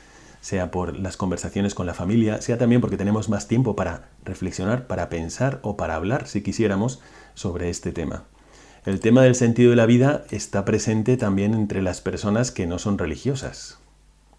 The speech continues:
Está presente en realidad en todo corazón humano.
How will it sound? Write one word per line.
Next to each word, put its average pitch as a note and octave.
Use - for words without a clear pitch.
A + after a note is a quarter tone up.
Está G#2
presente A#2
en A2
realidad G2+
en F#2
todo G#2
corazón F#2
humano. E2+